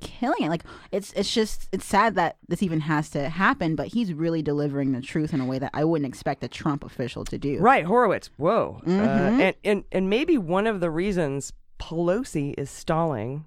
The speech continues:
Speaker 2: opening an impeachment inquiry is
Speaker 1: Mm-hmm.
Speaker 2: because of this.
Speaker 1: Yes.
Speaker 2: She wants this super long list
Speaker 1: Of documents and
Speaker 2: 'cause she
Speaker 1: evidence.
Speaker 2: said, "We have to have an ironclad case.
Speaker 1: I talked to, uh, my
Speaker 2: We have to dot all the I's and cross the T's."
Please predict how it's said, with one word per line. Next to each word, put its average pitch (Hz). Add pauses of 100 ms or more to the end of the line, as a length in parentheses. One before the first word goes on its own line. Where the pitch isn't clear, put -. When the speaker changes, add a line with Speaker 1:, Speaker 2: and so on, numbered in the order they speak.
(140)
Speaker 2:
opening 151
an 131
impeachment 127
inquiry 104
is 190
Speaker 1:
Mm-hmm. 156
Speaker 2:
because 262
of 151
this. -
Speaker 1:
Yes. 143
Speaker 2:
She 240
wants 226
this 170
super 226
long 170
list 170
Speaker 1:
Of 156
documents 151
and 196
Speaker 2:
'cause 151
she -
Speaker 1:
evidence. 180
Speaker 2:
said, 185 (300)
"We 170
have 165
to 175
have 143
an 143
ironclad 135
case. -
Speaker 1:
I 247
talked 403
to, 381
uh, 208
my 196
Speaker 2:
We 196
have 190
to 180
dot 165
all 170
the 151
I's 170
and 180
cross 160
the -
T's." -